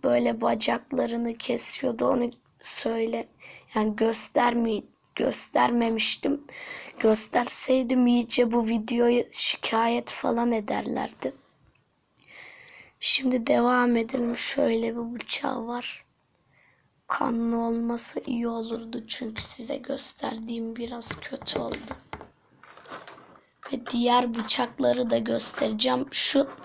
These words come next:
ikinci bıçağı. Şu çığlığın, çığlık diyorum ya, Ghostface'in ikinci bıçağı.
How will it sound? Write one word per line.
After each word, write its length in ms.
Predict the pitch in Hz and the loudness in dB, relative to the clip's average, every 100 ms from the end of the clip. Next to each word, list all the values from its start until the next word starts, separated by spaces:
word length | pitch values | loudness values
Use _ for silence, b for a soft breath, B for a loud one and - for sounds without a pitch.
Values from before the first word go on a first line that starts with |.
| B B - - | B B -6 -2
ikinci 680 | 226 - 277 254 240 269 220 | 0 2 6 6 6 4 2
bıçağı. 460 | 220 - 208 202 - - - - - - B B B B B - | 0 0 0 -4 -10 -20 -12 -8 -6 -8 B B B B B -6
Şu 480 | - - - 262 262 _ _ _ _ _ | 0 0 2 0 -2 _ _ _ _ _
çığlığın, 800 | - - 247 247 247 254 269 277 - _ _ _ _ | -2 0 2 0 2 4 4 0 -16 _ _ _ _
çığlık 600 | - - 226 220 220 - | -2 2 2 0 -4 -6
diyorum 360 | - 214 214 214 | 0 0 0 -2
ya, 140 | 202 | -2
Ghostface'in 1200 | 202 233 240 - - - 262 247 247 - 277 277 _ B B B B _ | 0 2 2 2 0 0 4 4 4 4 2 0 _ B B B B _
ikinci 680 | 247 220 - 254 247 254 233 | -6 0 2 4 4 4 2
bıçağı. 460 | 226 - - - | 0 0 0 0